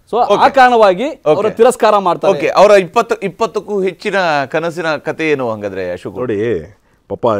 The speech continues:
Speaker 3: ಇವರು ಕರ್ನಾಟಕದ ಜನತೆನ ಇಷ್ಟು ದಡ್ಡ ಅನ್ಕೊಂಬಿಟ್ಟವ್ರೆ. ಇವರು ಮನೆ ದೇವ್ರ ಸುಳ್ಳನ್ನ ತಗೊಂಬಂದು ಪಬ್ಲಿಕಲ್ಲಿ ಪ್ರದರ್ಶನ ಮಾಡ್ತಾವ್ರೆ. ಯಾಕೆ ಅಂತಂದ್ರೆ, ಕರ್ನಾಟಕದ ಜನತೆಗೆ ಬೆಂಗಳೂರು ಮೈಸೂರು ಏರ್‌ಪೋರ್ಟ್, ಆ, ಹೈವೇ ಕಾಣಿಸುತ್ತೆ, ಶಿವಮೊಗ್ಗ ಏರ್‌ಪೋರ್ಟ್ ಕಾಣಿಸುತ್ತೆ, ರಾಯಚೂರಲ್ಲಿ ಆಗ್ತಿರ್ತಕ್ಕಂಥ ಏರ್‌ಪೋರ್ಟ್ ಕಾಣಿಸುತ್ತೆ,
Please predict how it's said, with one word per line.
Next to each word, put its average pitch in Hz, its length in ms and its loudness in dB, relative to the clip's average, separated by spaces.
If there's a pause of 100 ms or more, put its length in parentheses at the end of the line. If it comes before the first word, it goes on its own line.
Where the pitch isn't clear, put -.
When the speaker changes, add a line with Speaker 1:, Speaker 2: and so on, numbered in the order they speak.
(120)
Speaker 3:
ಇವರು 101 360 -10
ಕರ್ನಾಟಕದ 113 680 -10
ಜನತೆನ 101 400 -10 (600)
ಇಷ್ಟು - 280 -14
ದಡ್ಡ 135 220 0
ಅನ್ಕೊಂಬಿಟ್ಟವ್ರೆ. 104 680 -8 (260)
ಇವರು 175 200 -8
ಮನೆ 139 360 -6
ದೇವ್ರ 147 280 -6
ಸುಳ್ಳನ್ನ 143 500 -8
ತಗೊಂಬಂದು 143 560 -12
ಪಬ್ಲಿಕಲ್ಲಿ 143 500 -12
ಪ್ರದರ್ಶನ 110 340 -14
ಮಾಡ್ತಾವ್ರೆ. 78 480 -18
ಯಾಕೆ 160 320 -8
ಅಂತಂದ್ರೆ, 110 380 -12
ಕರ್ನಾಟಕದ 151 680 -14
ಜನತೆಗೆ 131 640 -12
ಬೆಂಗಳೂರು 131 320 -8
ಮೈಸೂರು 120 300 -12
ಏರ್‌ಪೋರ್ಟ್, 104 360 -12
ಆ, 95 400 -10
ಹೈವೇ 127 200 -6
ಕಾಣಿಸುತ್ತೆ, 95 680 -18 (560)
ಶಿವಮೊಗ್ಗ 143 300 -6
ಏರ್‌ಪೋರ್ಟ್ 120 440 -8
ಕಾಣಿಸುತ್ತೆ, 92 680 -12
ರಾಯಚೂರಲ್ಲಿ 135 460 -4
ಆಗ್ತಿರ್ತಕ್ಕಂಥ 113 460 -12
ಏರ್‌ಪೋರ್ಟ್ 101 380 -12
ಕಾಣಿಸುತ್ತೆ, 90 600 -14